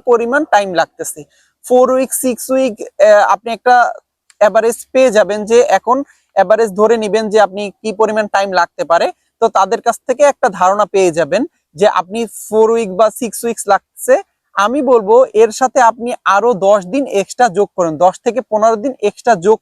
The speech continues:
করে যেদিনকে ভিএফএস গ্লোবালে ফাইল জমা দিয়েছেন সেদিনকে আপনি একটা রিফান্ডেবল টিকিট বুক করে রাখেন, যাতে আপনার টিকিট প্রাইসটা কম পড়ে। এতে করে আপনার, আপনার টিকিট প্রাইস পঁয়ষট্টি থেকে সত্তর, আশি হাজার ভিতরে হয়ে যাবে,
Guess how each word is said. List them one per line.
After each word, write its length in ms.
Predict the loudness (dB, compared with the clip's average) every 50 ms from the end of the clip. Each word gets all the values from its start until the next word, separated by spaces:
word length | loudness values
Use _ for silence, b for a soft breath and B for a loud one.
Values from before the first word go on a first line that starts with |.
| _
করে 280 | -4 -2 0 0 0 -2 -4 _ _ _ _ _
যেদিনকে 440 | -2 0 2 2 2 0 -4 -2 -4
ভিএফএস 400 | -2 0 -2 -2 0 0 0 0 0
গ্লোবালে 420 | -2 0 0 2 2 2 2 2
ফাইল 260 | 2 2 0 0 0 2
জমা 220 | 0 0 0 0
দিয়েছেন 380 | -2 -2 -2 -2 0 0 -2 -2 -2 _ _ _ _
সেদিনকে 440 | -2 -2 0 0 0 -4 -2 0 2
আপনি 280 | 2 2 0 -2 -6 -8
একটা 340 | -6 -2 2 2 4 4
রিফান্ডেবল 640 | 2 0 -2 -4 -2 -2 -2 0 0 2 2 2 0
টিকিট 380 | -2 _ -16 -10 -6 -6 -6 -6 _ -16 -10 -6
বুক 180 | -4 -4 -4 _ -2
করে 180 | 0 0 2 2
রাখেন, 300 | 2 0 0 -2 -4 -4 -4 _ _ _ _ _ _
যাতে 440 | -2 0 2 2 2 0 0 -2 -2 -2 _
আপনার 320 | -2 -4 -4 -4 -4 -10 -10 _ -6
টিকিট 240 | -8 -6 -6 -6 -6 -2
প্রাইসটা 320 | 0 0 0 0 0 -2 0
কম 200 | 2 2 0 0
পড়ে। 280 | 0 -2 0 0 0 -2 0
এতে 260 | 0 0 0 0 -2
করে 240 | 0 2 4 4 2
আপনার, 460 | 2 2 -2 -4 -4 -4 -6 -6 -6 -6 -4
আপনার 360 | -2 -2 -2 -2 -2 -4 -4 -4 -4
টিকিট 240 | -8 -6 -4 -6 -6 _
প্রাইস 280 | 0 2 2 2 2 -2 -6 _ _ _ _ _ 2
পঁয়ষট্টি 460 | 2 2 2 0 -4 -6 -6 -6 -6
থেকে 200 | -4 -4 -2 -2 -4
সত্তর, 420 | -2 0 -2 -2 -2 _ -2 0 2
আশি 260 | 2 0 -2 -2 -2
হাজার 260 | 0 0 2 2 0 -2
ভিতরে 360 | -2 -6 -2 0 2 2 2
হয়ে 220 | 4 4 2 2 4
যাবে, 340 | 2 0 2 2 0 -2